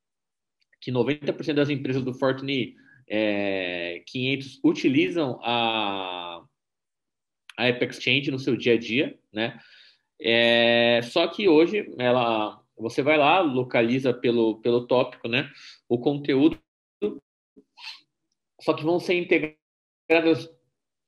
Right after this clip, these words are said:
duas novas, é, funcionalidades, né, duas novas features, né, de produto digital.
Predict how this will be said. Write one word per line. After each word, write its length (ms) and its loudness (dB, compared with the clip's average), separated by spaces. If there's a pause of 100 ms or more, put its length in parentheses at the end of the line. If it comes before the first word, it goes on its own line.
(480)
duas 420 2
novas, 520 2 (120)
é, 300 4
funcionalidades, 720 -2
né, 60 -4
duas 160 -2
novas 260 0
features, 380 -8
né, 140 -4
de 100 -14
produto 240 -2
digital. 480 -6